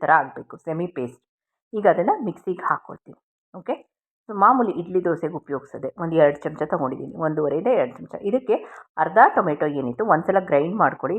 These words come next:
ತರ್ತರಿಯಾಗಿ. ಆಮೇಲೆ ನೋಡಿ ಆಲೂ ಸ್ಟಾರ್ಚ್ ರೆಡಿ ಆಗಿದೆ ನಮ್ಗೆ ಈಗಾಗಲೇ. ಓಕೆನಾ, ಇದೊಂದು ಪಕ್ಕಕ್ಕೆ ಇಡಲಿ, ಆಲೂ ಸ್ಟಾರ್ಚ್ ಬೇಕೇ ಬೇಕು. ಇದೇನು ಪೇಸ್ಟ್ ರೆಡಿ ಆಗಿದೆಯೋ ಉದ್ದಿನ ಬೇಳೆದು, ಇದಕ್ಕೆ ಒಂದು ಅರ್ಧ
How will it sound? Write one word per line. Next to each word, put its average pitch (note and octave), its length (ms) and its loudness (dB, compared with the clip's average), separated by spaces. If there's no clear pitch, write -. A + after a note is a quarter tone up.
ತರ್ತರಿಯಾಗಿ. C#3+ 580 -2
ಆಮೇಲೆ E3 300 0
ನೋಡಿ F#3+ 120 -6
ಆಲೂ D#3 220 2
ಸ್ಟಾರ್ಚ್ C#3+ 320 -2
ರೆಡಿ C#3+ 240 -4
ಆಗಿದೆ C3+ 300 -4
ನಮ್ಗೆ B2 240 -8
ಈಗಾಗಲೇ. C3+ 360 0
ಓಕೆನಾ, B3+ 260 -4
ಇದೊಂದು F3 280 0
ಪಕ್ಕಕ್ಕೆ - 320 -6
ಇಡಲಿ, D3+ 200 -12
ಆಲೂ D#3 200 0
ಸ್ಟಾರ್ಚ್ D3+ 320 -2
ಬೇಕೇ C3+ 280 -6
ಬೇಕು. - 180 -18
ಇದೇನು G#3+ 540 2
ಪೇಸ್ಟ್ G3+ 300 -4
ರೆಡಿ C#3 220 0
ಆಗಿದೆಯೋ B2 400 -4
ಉದ್ದಿನ F3 260 2
ಬೇಳೆದು, C#3 280 0
ಇದಕ್ಕೆ - 260 -6
ಒಂದು E3 100 -8
ಅರ್ಧ E3 140 0